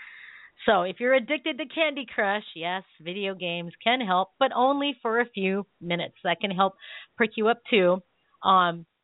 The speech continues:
if you focus on any kind of other activity other than your computer, be it visual or another stimulating activity that you find pleasurable, that'll, that should be enough to improve alertness.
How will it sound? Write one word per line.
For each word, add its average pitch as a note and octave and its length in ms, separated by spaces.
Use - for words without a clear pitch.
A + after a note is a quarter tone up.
if G3 140
you G3+ 180
focus A#3 420
on F3 240
any B3 320
kind A#3+ 240
of E3+ 100
other A#3 260
activity C#4+ 760
other A#3 200
than A3+ 180
your F#3+ 260
computer, A#3 500
be G3+ 220
it D3+ 160
visual F#3+ 500
or F3+ 120
another F#3+ 560
stimulating A#3 560
activity A3+ 460
that E3+ 100
you F3 120
find E3 200
pleasurable, B3+ 720
that'll, C#4+ 300
that B3+ 140
should C#4 140
be G#3+ 120
enough F3 280
to F#3 80
improve E3+ 340
alertness. C#3+ 440